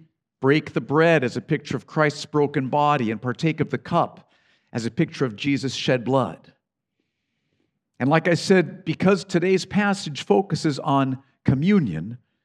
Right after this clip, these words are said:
we're going to move right from the sermon into a time of worshiping Christ by remembering his death, thanking him, loving him, giving ourselves to him afresh in commitment.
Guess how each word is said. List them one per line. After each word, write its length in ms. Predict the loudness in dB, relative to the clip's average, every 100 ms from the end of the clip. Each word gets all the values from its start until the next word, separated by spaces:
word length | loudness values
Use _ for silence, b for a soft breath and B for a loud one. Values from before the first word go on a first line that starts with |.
| _ _ _ _ -4
we're 100 | 0
going 280 | 0 0
to 200 | 0 -2
move 360 | 0 2 2 4
right 220 | 2 2
from 140 | -2 -6
the 80 |
sermon 380 | -6 -4 -4 -2
into 200 | -4 -4
a 60 | -6
time 300 | -2 -2 -2
of 160 | -6
worshiping 540 | -6 -6 -4 -6 -6 -6
Christ 580 | -6 -8 -8 -14 -20 -20 _ _ _ _ _ _
by 180 | 0
remembering 920 | 0 0 -2 -2 -2 -4 -6 -8 -12 -18 _ _ _
his 200 | -6 -4
death, 460 | -2 -4 -6 -16 -20 -20 _ _ _ _ _
thanking 380 | 0 0 -4 -10
him, 240 | -12 -18 _ _ _ _
loving 400 | 0 0 0 -4
him, 300 | -6 -12 -16 _ _ _ _ _ _
giving 200 | -4 0
ourselves 380 | 0 0 0 0
to 120 | 0 -2
him 80 |
afresh 760 | -2 -2 -2 -2 -6 -10 -10 -16 _ _ _ _ _ _
in 120 | -12 -4
commitment. 720 | -2 0 -2 -6 -8 -16